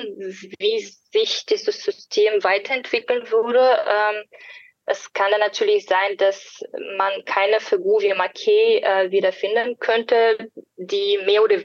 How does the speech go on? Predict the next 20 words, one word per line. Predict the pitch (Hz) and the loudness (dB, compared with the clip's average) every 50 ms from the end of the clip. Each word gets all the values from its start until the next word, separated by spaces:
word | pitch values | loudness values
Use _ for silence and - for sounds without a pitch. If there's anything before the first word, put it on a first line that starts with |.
| - | 0
weniger | - 190 202 208 208 196 208 208 | 0 2 4 4 2 2 2 0
in | 202 196 | 0 0
der | 190 196 180 | 0 -2 -2
Lage | 175 180 180 180 190 196 196 202 190 175 | 0 0 0 0 0 2 0 0 0 0
war | 180 180 190 202 202 - | -2 -2 0 0 -2 -2
oder | 185 185 185 190 185 185 | -2 -4 -2 -2 -4 -4
es | 185 - - - | -4 -6 -4 -4
auch | 180 175 175 - | -2 -2 -2 -4
nach | 190 190 202 - | -6 -6 -6 -6
zwanzig | - - 196 196 - - 208 - | -4 -4 -4 -4 -4 -6 -10 -6
zwanzig | - 190 190 185 185 - 202 - | -2 -2 -2 -2 -4 -8 -14 -10
versucht | - - 185 180 196 196 - - - | -6 -4 -2 -2 -2 -2 -4 -4 -6
hat, | 196 185 - - | -4 -4 -4 -4
Kontakte, | - 202 185 - - 202 196 - - - 214 214 214 208 - - - - - - - - - _ _ - | -6 -6 -6 -4 -4 -4 -4 -4 -2 -2 0 0 0 -2 -4 -8 -14 -12 -12 -12 -14 -16 -20 _ _ -4
äh, | 202 202 196 196 196 196 190 190 175 202 | -2 0 0 2 2 0 0 -2 -2 -6
im | 196 190 - | -6 -4 -2
Westen, | 185 196 196 - - - - 196 | -2 -2 -4 -6 -12 -14 -10 -8
äh, | 190 190 190 190 - - 185 180 170 | -6 -4 -4 -2 -2 -2 -2 -2 -4
zu | - - 208 | -2 -2 -4
suchen. | 190 196 190 208 220 220 214 - 240 240 240 247 | -2 0 0 2 2 2 0 -2 -4 -4 -4 -6